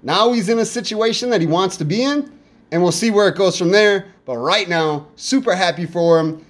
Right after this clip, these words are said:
Today being Wednesday, June eighth, he starts his new path. And I'm not even saying the college, I'm not doing anything else. I'm letting Rondé do that. His new path, his new team, his new everything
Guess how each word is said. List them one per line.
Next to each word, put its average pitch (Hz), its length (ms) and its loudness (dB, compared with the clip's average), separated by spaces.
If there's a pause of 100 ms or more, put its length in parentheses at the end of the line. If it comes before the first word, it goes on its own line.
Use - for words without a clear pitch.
(120)
Today 233 380 4
being 220 500 -2 (220)
Wednesday, 208 500 2
June 170 260 -2
eighth, 196 360 -2 (580)
he 294 160 -8
starts 320 640 0 (380)
his 202 200 -2
new 254 300 4
path. 262 480 -4
And 143 100 -4
I'm 220 140 0
not 277 140 0
even 233 100 0
saying 202 220 0
the 151 80 0
college, 240 400 2
I'm 220 80 0
not 190 160 2
doing 175 180 2
anything 156 320 0
else. 247 320 0 (240)
I'm 269 140 0
letting 214 180 2
Rondé 170 400 2
do 113 140 -10
that. 110 380 -6 (340)
His 214 240 4
new 240 240 6
path, 208 460 -2 (520)
his 170 300 0
new 247 600 2 (360)
team, 196 460 2
his 147 200 -10
new 240 300 -2
everything 131 720 -4